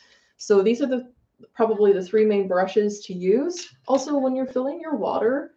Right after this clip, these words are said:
just fill a little bit. Like, I wouldn't go any more than that. That's almost too much. Okay. So that's, you know, half an inch, no more than half an inch in your water jars. I have two,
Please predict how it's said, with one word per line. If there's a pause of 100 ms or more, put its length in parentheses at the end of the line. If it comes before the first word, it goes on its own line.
(400)
just
fill
a
little
bit. (280)
Like,
I
wouldn't
go
any
more
than
that.
That's
almost
too
much. (340)
Okay. (280)
So
that's,
you
know, (240)
half
an
inch, (1000)
no
more
than
half
an
inch (460)
in (120)
your
water
jars.
I
have
two,